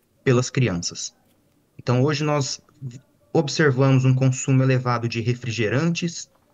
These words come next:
de macarrão instantâneo, de bolachas recheadas, de salgadinhos de pacote, de balas, doces, entre outros, em detrimento do consumo de arroz, feijão,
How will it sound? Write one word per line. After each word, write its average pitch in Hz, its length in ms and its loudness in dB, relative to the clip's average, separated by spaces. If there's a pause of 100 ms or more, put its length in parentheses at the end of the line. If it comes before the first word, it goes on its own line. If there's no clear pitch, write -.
(300)
de 110 140 -6
macarrão 117 480 2
instantâneo, 151 880 -2 (540)
de 113 140 0
bolachas 120 540 4
recheadas, 131 920 0 (360)
de 113 120 -8
salgadinhos 120 640 0
de 117 100 -4
pacote, 139 720 -4 (460)
de 104 140 -8
balas, 127 640 2
doces, 135 800 -2 (420)
entre 135 320 2
outros, 117 600 -4 (340)
em 143 160 2
detrimento 160 540 2
do 139 120 0
consumo 135 440 2
de 127 100 2
arroz, 135 760 -2
feijão, 135 800 0